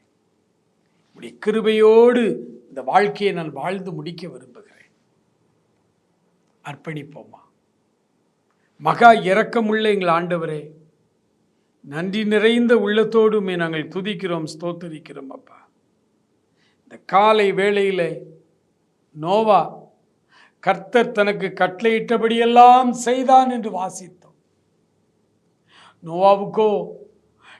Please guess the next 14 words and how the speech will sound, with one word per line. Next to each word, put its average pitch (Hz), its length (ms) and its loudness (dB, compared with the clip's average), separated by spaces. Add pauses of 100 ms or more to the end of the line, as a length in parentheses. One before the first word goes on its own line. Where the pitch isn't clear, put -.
(120)
கர்த்தருடைய 190 580 0
கண்களிலே 233 760 0
கிருபை 302 360 2
கிடைத்ததல்லவா? 240 800 -2 (1600)
ஆண்டவரே, 139 540 -18 (1120)
எங்களுக்கும் 175 720 -6 (1300)
தினம் 196 360 -6
தினம் 214 280 -2
உம்முடைய 202 300 0
கிருபை 226 460 -2
தேவையப்பா, 214 840 0 (1300)
உம்முடைய 196 280 -6
கிருபை 247 440 2
கிடைக்கணும்ப்பா. 240 920 0